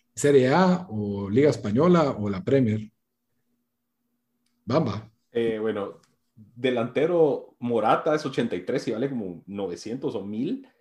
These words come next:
Speaker 1: Oh, logró un
Speaker 2: Eh,
Speaker 1: ganga.
Speaker 2: eh, y, eh, Lucas, eh, Torreira, que acaba de pasar del Atlético de Madrid a la Fiorentina, que tiene ochenta overall y cuesta menos de mil y tiene buena defensa, buen pace.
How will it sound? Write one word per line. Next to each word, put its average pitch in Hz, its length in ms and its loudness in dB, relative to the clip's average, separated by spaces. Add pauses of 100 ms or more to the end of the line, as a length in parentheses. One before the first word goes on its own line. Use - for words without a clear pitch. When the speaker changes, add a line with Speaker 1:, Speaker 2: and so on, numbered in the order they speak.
(200)
Speaker 1:
Oh, 143 80 4
logró 107 240 0
un 147 160 0
Speaker 2:
Eh, 104 40 -6
Speaker 1:
ganga. 113 520 -4 (220)
Speaker 2:
eh, 95 720 -4
y, 110 460 -4
eh, 95 320 -6
Lucas, 135 440 -2
eh, 110 320 0
Torreira, 143 680 0
que 98 300 -4
acaba 131 240 0
de 123 60 4
pasar 113 440 -8
del 131 100 -4
Atlético 101 400 -8
de 98 40 -6
Madrid 95 180 -6
a 120 40 -4
la 127 80 -4
Fiorentina, 123 680 -8
que 95 100 -16
tiene 110 220 -8
ochenta 120 340 -6
overall 107 520 0
y 95 180 -12
cuesta 107 300 -4
menos 104 320 -4
de 90 100 -6
mil 117 380 -4
y 92 120 -14
tiene 101 460 -8 (200)
buena 113 260 -2
defensa, 120 420 -2
buen 104 240 -4
pace. 147 400 -4